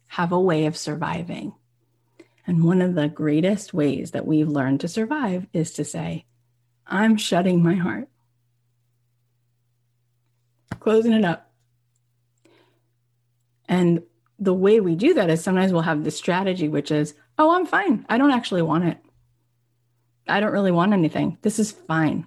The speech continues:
It's fine. It's fine." No, it's not fine. No, it's not. No, you're not fine.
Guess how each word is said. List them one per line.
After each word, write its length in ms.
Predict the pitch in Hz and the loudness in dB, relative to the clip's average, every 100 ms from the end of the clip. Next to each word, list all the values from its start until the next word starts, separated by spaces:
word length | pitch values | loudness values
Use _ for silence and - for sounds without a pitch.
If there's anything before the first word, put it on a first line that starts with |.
| _ | _
It's 220 | 202 196 | -2 -2
fine. 580 | - - 165 156 - 170 - | -10 -4 0 0 -2 -6 -2
It's 240 | 196 - | -2 -4
fine." 360 | - 180 160 - | -6 -2 0 2
No, 180 | 214 208 | 2 2
it's 160 | 202 | 2
not 240 | 175 151 - | 0 0 -2
fine. 340 | - - - _ _ _ _ _ _ - | -6 -6 -10 _ _ _ _ _ _ 0
No, 200 | 196 190 | 2 2
it's 180 | 175 | 2
not. 240 | 151 113 - _ _ _ _ _ _ _ _ _ _ | 0 0 -4 _ _ _ _ _ _ _ _ _ _
No, 140 | 185 202 | 0 4
you're 200 | 202 190 | 4 4
not 240 | 156 - | 0 0
fine. 320 | 104 - 170 | -4 -4 -10